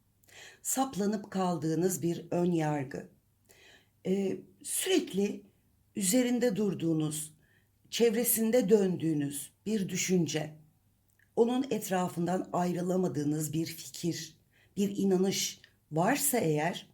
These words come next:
ama çok da memnun değilseniz, size çok da büyük bir faydası yoksa, işte bu ay zannediyorum onun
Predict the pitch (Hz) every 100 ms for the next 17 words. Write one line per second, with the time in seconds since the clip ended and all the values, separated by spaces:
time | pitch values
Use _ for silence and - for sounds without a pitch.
0 | _ _ _ _ - - - 262 285 285
1 | 285 - 262 240 233 254 233 202 202 196
2 | - 156 151 - - - _ - 208 196
3 | 214 226 226 202 143 180 175 185 180 -
4 | 175 170 160 147 - 240 247 - - 170
5 | 165 180 - - 147 135 - _ _ _
6 | _ - - - _ - - - 302 330
7 | 302 208 214 - _ _ _ - - _
8 | _ _ _ _ - 185 330 381 311 -
9 | 190 151 160 - - - _ _ _ _
10 | - 294 254 226 269